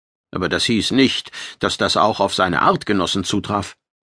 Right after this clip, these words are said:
Was erwartete die drei Schiffbrüchigen dort unten?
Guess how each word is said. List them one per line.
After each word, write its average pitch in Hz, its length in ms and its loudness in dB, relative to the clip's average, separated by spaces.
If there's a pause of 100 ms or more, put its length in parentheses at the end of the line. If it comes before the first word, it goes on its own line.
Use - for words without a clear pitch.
(720)
Was - 500 4
erwartete 127 840 2
die 95 160 0
drei 85 280 2
Schiffbrüchigen 87 840 -2
dort 78 260 -2
unten? - 440 -6